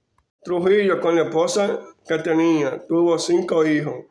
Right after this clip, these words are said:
y con sus amantes tuvo cuatro por fuera del matrimonio. En total, Trujillo tuvo nueve hijos.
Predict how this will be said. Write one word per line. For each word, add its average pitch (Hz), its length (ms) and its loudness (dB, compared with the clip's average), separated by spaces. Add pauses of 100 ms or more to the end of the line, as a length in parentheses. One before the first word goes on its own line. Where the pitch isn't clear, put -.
(420)
y 175 320 2
con 165 160 0
sus 160 280 -4
amantes 165 600 0
tuvo 156 380 -2
cuatro 139 500 -4
por 139 200 -8
fuera 131 420 -8 (420)
del 143 180 -4
matrimonio. 135 760 -4 (1700)
En 160 180 0
total, 160 540 0
Trujillo 165 400 0
tuvo 175 340 2
nueve 156 480 0
hijos. 135 240 -10